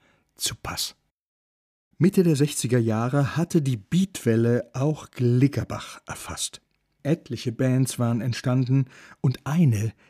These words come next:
existierte immer noch. In Originalbesetzung.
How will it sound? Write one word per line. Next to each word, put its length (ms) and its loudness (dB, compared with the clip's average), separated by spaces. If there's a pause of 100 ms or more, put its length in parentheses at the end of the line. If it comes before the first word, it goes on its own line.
(140)
existierte 1040 0 (500)
immer 220 0
noch. 380 -14 (340)
In 480 6 (140)
Originalbesetzung. 1300 0